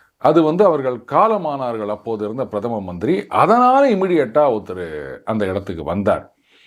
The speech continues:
மத்தபடி பதவி நீக்கம் அப்படின்னா யார் அடுத்தது பதவிக்கு வருது அப்படின்றது பெரிய குழப்பமா இருக்கும் இல்லையா? ஆஹ், அந்த பக்கம் பாகிஸ்தான், இந்த பக்கம் சீனா, அவங்கெல்லாம் வந்து நம்ம நாட்டை புடிச்சிட்டு இருப்பாங்க. அதனால தான் வந்து அவங்க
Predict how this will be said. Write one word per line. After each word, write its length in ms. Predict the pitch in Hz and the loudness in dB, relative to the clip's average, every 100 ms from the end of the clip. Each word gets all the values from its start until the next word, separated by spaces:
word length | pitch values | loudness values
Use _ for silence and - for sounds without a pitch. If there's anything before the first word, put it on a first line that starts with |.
| _ - - - | _ -20 -12 2
மத்தபடி 760 | 147 180 214 170 170 180 131 104 - - | 2 6 4 6 4 4 4 0 -2 2
பதவி 340 | 160 262 247 | 4 4 4
நீக்கம் 580 | 156 208 226 - 220 175 | 4 2 2 0 0 2
அப்படின்னா 400 | 151 175 196 208 | 0 0 -2 -2
யார் 360 | 131 175 254 240 | 2 2 4 2
அடுத்தது 400 | 190 185 180 170 | 0 0 0 2
பதவிக்கு 440 | 151 160 151 143 | 2 2 0 0
வருது 600 | 127 120 117 123 120 95 | 0 0 2 2 2 0
அப்படின்றது 320 | 110 123 123 156 | -2 -2 -2 -2
பெரிய 300 | 120 139 151 - | 0 0 0 0
குழப்பமா 420 | 156 175 156 127 | 0 0 0 0
இருக்கும் 220 | 120 110 | 0 -2
இல்லையா? 300 | 107 165 165 - - - | 0 0 0 -8 -8 0
ஆஹ், 220 | 151 147 | 2 2
அந்த 140 | 143 131 | 2 0
பக்கம் 340 | 135 143 135 | 2 2 2
பாகிஸ்தான், 460 | 135 139 123 139 151 | 0 0 -2 -4 -2
இந்த 140 | 123 | -2
பக்கம் 260 | 127 147 - | -2 -2 -4
சீனா, 360 | 139 139 139 | 0 2 4
அவங்கெல்லாம் 300 | 120 117 143 | 2 0 0
வந்து 160 | 127 143 | 0 -2
நம்ம 160 | 120 | 0
நாட்டை 240 | 113 135 135 | 0 0 -2
புடிச்சிட்டு 440 | 143 139 165 113 | -8 -6 -6 -6
இருப்பாங்க. 320 | - 85 78 71 - - - | -8 -8 -8 -14 -20 -14 0
அதனால 420 | 117 190 214 196 | 2 4 4 2
தான் 300 | - 185 175 | 2 2 2
வந்து 680 | 143 135 123 170 156 127 - - | 2 0 2 4 6 4 0 -4
அவங்க 280 | - 143 135 | 2 2 2